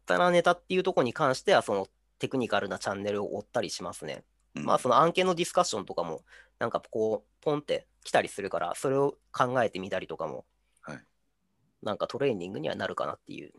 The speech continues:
Speaker 2: うんうんうん。いや、まあ、確かにな。エーダブリューエスの学習環境というか、キャッ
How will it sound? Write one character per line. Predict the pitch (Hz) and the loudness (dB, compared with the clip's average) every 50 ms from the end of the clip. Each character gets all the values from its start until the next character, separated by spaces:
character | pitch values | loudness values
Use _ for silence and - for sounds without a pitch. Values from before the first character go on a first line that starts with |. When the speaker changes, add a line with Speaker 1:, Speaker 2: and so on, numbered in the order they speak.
| _ _ _ _ _ - | _ _ _ _ _ -16
Speaker 2:
う | |
ん | 80 73 64 - _ - | -14 -14 -14 -16 _ -14
う | |
ん | 71 65 58 57 _ _ | -12 -12 -12 -16 _ _
う | 65 | -20
ん。 | 65 | -20
い | 65 _ _ _ _ _ - - - - - - - - _ _ | -20 _ _ _ _ _ -20 -14 -12 -12 -12 -12 -14 -20 _ _
や、 | 64 62 | -12 -12
ま | 60 62 | -12 -14
あ、 | - - - - _ _ | -18 -20 -20 -20 _ _
確 | - - - - - - | -20 -18 -16 -14 -14 -10
か | - - - | -8 -8 -8
に | 82 80 | -8 -10
な。 | - 82 92 101 104 110 117 117 - - - | -10 -12 -12 -12 -12 -12 -14 -16 -20 -12 -10
エ | - 90 98 | -8 -8 -4
ー | |
ダ | 107 127 135 | -2 -2 -2
ブ | 139 139 | 0 0
リ | 143 | -2
ュ | 147 | -2
ー | |
エ | 156 | -2
ス | 156 - - | -4 -6 -6
の | 107 85 | -6 -6
学 | - - 73 - - | -2 -4 -4 -2 -4
習 | - - - 117 120 | -4 0 0 0 0
環 | - - - 127 131 120 | 0 0 0 2 0 0
境 | - - 95 85 76 - _ _ _ _ _ _ _ _ _ | -4 -4 -4 -4 -6 -6 _ _ _ _ _ _ _ _ _
と | - 73 71 | -2 0 0
い | 73 71 | 0 0
う | |
か、 | - - 69 65 - - _ | 0 0 0 0 0 -2 _
キ | - - | -6 -6
ャ | |
ッ | 80 | -6